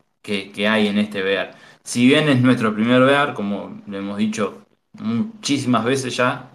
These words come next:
con, con vos, Tino, eh, todos dicen, al menos lo que ya han pasado otros,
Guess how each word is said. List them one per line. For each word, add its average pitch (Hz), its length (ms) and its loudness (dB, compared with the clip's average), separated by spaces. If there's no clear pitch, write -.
con, 104 540 -10
con 101 180 -4
vos, 117 160 0
Tino, 131 260 -6
eh, 98 1400 0
todos 131 240 6
dicen, 104 580 -2
al 101 180 -4
menos 127 240 4
lo 110 120 2
que 107 80 -4
ya 120 160 0
han 123 80 4
pasado 123 320 4
otros, 135 600 2